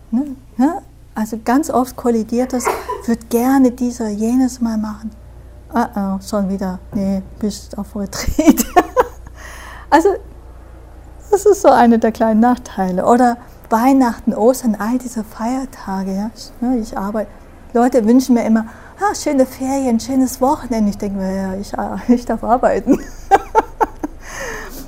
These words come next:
Okay, ich könnt, ich könnt wahnsinnig darüber meckern. Oder ich kann die schönen Seiten meiner Arbeit bedenken und eben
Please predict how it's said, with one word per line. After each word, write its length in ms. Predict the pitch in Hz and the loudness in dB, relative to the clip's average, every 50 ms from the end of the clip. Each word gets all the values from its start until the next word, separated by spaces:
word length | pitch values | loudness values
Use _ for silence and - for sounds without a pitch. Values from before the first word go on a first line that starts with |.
| - - - - - - - - - - - - - - - - | -18 -18 -20 -20 -20 -20 -20 -20 -20 -20 -20 -20 -20 -14 0 6
Okay, 260 | 311 302 254 359 392 | 6 6 8 8 6
ich 120 | 196 202 - | 6 6 2
könnt, 260 | - 269 269 320 - - - | 2 2 2 2 0 -6 -16
ich 80 | - - | -18 -16
könnt 260 | - - 247 233 226 - - - - | -4 0 0 0 0 -2 -14 -6 -2
wahnsinnig 360 | 262 277 262 262 220 214 - | 0 0 0 0 -2 -4 -2
darüber 320 | - 202 202 208 202 196 | -6 -6 -2 -2 -2 -2
meckern. 340 | 196 190 196 196 - 214 202 - - - - - - - - - - - - - - - | -2 -4 -6 -6 -6 -10 -10 -10 -12 -20 -20 -20 -20 -20 -20 -20 -20 -20 -20 -20 -12 4
Oder 220 | - 254 302 349 330 | 8 8 8 8 6
ich 100 | 320 - | 4 2
kann 200 | - 277 294 285 | 0 0 0 0
die 60 | 339 | -2
schönen 320 | - - - 403 392 370 | -6 -8 -8 -6 -6 -8
Seiten 460 | - - 214 196 196 190 - - 202 202 | -8 -6 -6 -6 -8 -8 -8 -8 -6 -6
meiner 320 | 196 196 196 190 185 185 | -6 -6 -8 -8 -10 -10
Arbeit 320 | 190 185 - 190 196 190 - - - - - - - - - - - - - | -10 -10 -8 -8 -10 -10 -12 -16 -20 -20 -20 -20 -20 -20 -20 -20 -20 -20 -10
bedenken 600 | - 214 208 - 185 190 190 190 190 - 220 214 220 | -8 -8 -8 -6 -8 -6 -6 -6 -6 -4 -4 -4 -2
und 260 | 220 220 214 214 - | 0 -2 -2 0 0
eben 440 | 214 226 226 220 226 226 220 - | 2 2 4 4 4 4 2 0